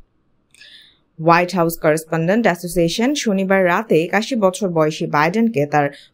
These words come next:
প্রতিদ্বন্দ্বী সাতাত্তর বছর বয়সী ট্রাম্পের সমালোচনা চালিয়ে যেতে সুযোগ করে দেয়। গাজা ইসরায়েলি হামলা বন্ধের দাবিতে যুক্তরাষ্ট্র জুড়ে ছড়িয়ে পড়া বিক্ষোভ সামলানোর ক্ষেত্রে বাইডেন প্রশাসনের সমালোচনার মধ্যেই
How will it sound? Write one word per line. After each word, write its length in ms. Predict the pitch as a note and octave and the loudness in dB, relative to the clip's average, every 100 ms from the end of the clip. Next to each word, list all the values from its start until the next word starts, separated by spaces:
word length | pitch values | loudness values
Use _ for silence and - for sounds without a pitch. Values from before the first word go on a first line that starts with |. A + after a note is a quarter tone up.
| - | 0
প্রতিদ্বন্দ্বী 680 | A3 A3 C#4 A#3 C4+ C4 | 2 4 2 0 0 0
সাতাত্তর 580 | C4 - A#3 B3 A#3+ B3 | -2 -2 -2 -2 -2 0
বছর 360 | F#3+ E3+ - E3+ | 0 -2 -4 -2
বয়সী 380 | D#3+ D#3 - | 0 0 -2
ট্রাম্পের 480 | E3 F3 D3+ D3 D#3 D3 - - | -6 -2 -2 0 -2 -2 -12 -8
সমালোচনা 680 | - A3 A3 A3+ A#3 A3 G3+ | 2 2 4 0 -2 -2 -2
চালিয়ে 460 | G#3 G3+ A3+ C4+ | -2 0 0 0
যেতে 280 | F#3+ D3 D3 | 0 -2 -4
সুযোগ 340 | E3 G#3+ D#3+ | -4 -4 -4
করে 200 | D#3 C3+ | -4 -4
দেয়। 160 | C3 C3 - _ _ - D#3+ | -2 -4 -8 _ _ -6 2
গাজা 280 | E3 D#3+ F3 | 2 2 0
ইসরায়েলি 380 | D#3+ D#3+ D#3 | 0 0 0
হামলা 360 | E3 E3+ E3 D#3+ | -2 -2 0 0
বন্ধের 340 | D3+ D#3 F3 | -2 -4 -2
দাবিতে 400 | E3 D#3+ F#3 A#3+ | 0 2 2 2
যুক্তরাষ্ট্র 560 | B3 F#3+ F3+ E3+ E3+ F#3 | 0 -2 -2 -2 -4 -6
জুড়ে 260 | F3 F3 F3+ - - | -2 0 0 -4 -14
ছড়িয়ে 440 | - - D4+ E4 F4+ | -8 -2 2 2 2
পড়া 260 | D#4 E3+ | 0 0
বিক্ষোভ 480 | E3 D#3+ G3+ - C4+ | 0 -4 -6 -2 -4
সামলানোর 520 | - F#3+ F3 F3+ D#3+ | -2 -2 -2 -2 -4
ক্ষেত্রে 440 | D3+ G#3+ A3 D#3 D#3+ | -4 -6 -4 -2 -2
বাইডেন 460 | E3+ C#3+ C#3+ D3+ | 0 0 0 -6
প্রশাসনের 580 | D3 E3+ G3 F#3+ G3 G3 G3 - - | -6 -8 -6 -6 -2 -2 -2 -12 -10
সমালোচনার 760 | - C4 C#4 D4+ D4+ D4 C#4+ | -2 0 0 -4 -6 -4 -2
মধ্যেই 640 | A3 A#3+ A#3 B3 D#3 C#4 | 0 -2 -2 0 0 -2